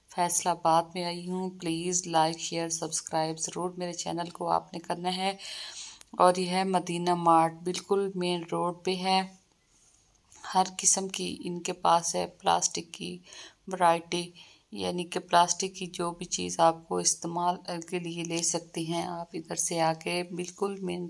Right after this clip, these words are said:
रोड पे है, सोसर रोड पे है, फैसलाबाद में है। बहुत अच्छी ये शॉप है और बहुत बड़ी है।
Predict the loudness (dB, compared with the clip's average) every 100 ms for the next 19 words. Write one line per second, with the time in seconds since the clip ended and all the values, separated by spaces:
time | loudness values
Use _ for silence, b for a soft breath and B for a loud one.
0 | -8 -10 -10 -10 -2 0 0 2 0 0
1 | -8 -8 -8 -4 -6 -8 B B B B
2 | -2 4 4 4 6 10 8 8 -2 0
3 | 2 0 -2 B B B B B -4 0
4 | 2 0 -2 2 2 4 2 4 4 4
5 | 2 2 0 0 -2 -8 b b b b
6 | 2 2 -2 -2 2 0 0 0 2 0
7 | -2 -4